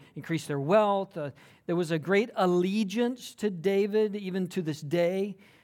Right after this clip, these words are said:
um, because of, a, a lot of because of who he was as a man. I mean, there were defining characteristics about him, and, and there was a humility about him in spite of the mistakes that he made. There was a humility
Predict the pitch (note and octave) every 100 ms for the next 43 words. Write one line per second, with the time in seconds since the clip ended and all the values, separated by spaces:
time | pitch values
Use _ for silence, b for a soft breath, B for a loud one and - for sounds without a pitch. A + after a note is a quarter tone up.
0 | b - D3+ C#3+ C#3+ G3 A3 C4+ D4 D#4
1 | - _ b b b - - - D4 A3+
2 | C4 D#4 D4+ C4+ A#3+ A3 G#3+ F#3+ A#3 G#3+
3 | G3+ E3+ E3+ D#3+ D3+ D3+ E3+ G3 F#3 D#3
4 | D#3 D#3+ D#3 C#3+ G#3+ A#3+ F#3+ D3 C3+ F3+
5 | - G#3 G3 A3+ A3+ G3+ F#3+ G3+ G3 -
6 | E3+ E3 F3+ D#3+ D3 C3 C#3 C#3+ E3+ D#3
7 | F3 F3+ F3+ C3+ B B B B B -
8 | G#3 G#3+ B3 A3+ A#3 - G#3+ G3+ G#3 A#3
9 | A#3+ A#3+ C4+ G#3 F#3 A3+ A3 A3+ F#3 -
10 | G3+ A3 A3 F3+ F#3+ - - G3 G3 -
11 | G#3 F3+ G#3+ G3+ G3 G3+ F3+ E3 D#3 D3+
12 | - D#3 D#3+ G#3+ B3 A#3+ A#3 A3